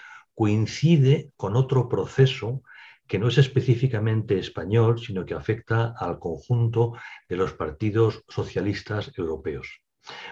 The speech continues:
Me refiero al agotamiento de la agenda o programa socialdemócrata. Como en cierta ocasión pude escuchar a un buen amigo, importante dirigente entonces, hoy decapitado,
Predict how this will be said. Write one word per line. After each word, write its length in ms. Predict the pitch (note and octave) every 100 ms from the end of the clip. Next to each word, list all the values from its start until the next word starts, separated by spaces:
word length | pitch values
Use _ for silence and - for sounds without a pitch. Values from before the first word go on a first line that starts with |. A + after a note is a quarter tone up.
| -
Me 60 |
refiero 580 | G#2+ - D#3 D3 D#3+ D#3+ -
al 260 | G2+ G2 -
agotamiento 1080 | G2+ F#2+ G2+ G2+ A2 C#3 D3 C#3 C3+ C#3+ - - -
de 260 | - A2+ B2+
la 360 | B2+ C3 C3 -
agenda 800 | - - - B2 B2 B2+ B2 -
o 100 | G2+
programa 640 | - F#2+ G2+ A2 A2 A2 A2
socialdemócrata. 880 | - - F#2+ F2 D#2+ D2+ D2+ - - _ _ _ _ _ - - - _
Como 560 | F#2 F2 F2 E2+ E2 F2+
en 140 | F2 -
cierta 240 | A2+ A#2
ocasión 360 | G2+ - A2+ G2+
pude 180 | G#2
escuchar 420 | G2+ - - G#2 F#2
a 80 |
un 100 | F#2
buen 140 | F2+ F#2
amigo, 580 | F2+ A#2 G#2 E2+ E2 E2 - _ -
importante 440 | F#2 F#2+ G#2 G2+
dirigente 540 | G2 F#2 G#2+ G2+ G#2+ -
entonces, 680 | F2 - A#2+ C3 - - - - - - -
hoy 180 | F#2+
decapitado, 680 | F#2 - E2+ - A2+ A2 -